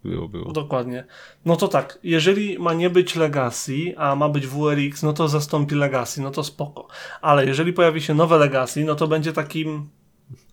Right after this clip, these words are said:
Speaker 2: no co, będzie Legacy na zasadzie, e, A sześć, W-, W R X na zasadzie A pięć, a impreza na zasadzie A cztery, w sensie rozmiarowo. Nie, nie mówię, że to będą kom-,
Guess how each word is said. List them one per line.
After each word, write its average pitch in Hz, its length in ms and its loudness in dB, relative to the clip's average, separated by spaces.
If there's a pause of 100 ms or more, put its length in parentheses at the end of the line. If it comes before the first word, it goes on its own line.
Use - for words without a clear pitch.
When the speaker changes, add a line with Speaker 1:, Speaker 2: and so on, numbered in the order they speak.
(720)
Speaker 2:
no 156 80 -4
co, 139 200 -4
będzie 143 440 -2
Legacy 151 580 0
na 143 120 0
zasadzie, 139 680 -2 (560)
e, 143 300 0
A 147 80 4
sześć, 147 640 2 (380)
W-, 151 320 0
W 147 220 4
R 147 80 4
X 147 200 0
na 147 60 2
zasadzie 143 420 0
A 143 100 0
pięć, 147 680 2
a 147 240 4
impreza 147 420 2
na 143 80 0
zasadzie 143 400 -2
A 147 60 -2
cztery, 165 320 4
w 185 40 -6
sensie 202 240 2
rozmiarowo. 180 520 8
Nie, 160 120 2
nie 180 200 4
mówię, 175 220 4
że 156 60 -2
to 165 80 0
będą 160 220 2
kom-, 160 240 -2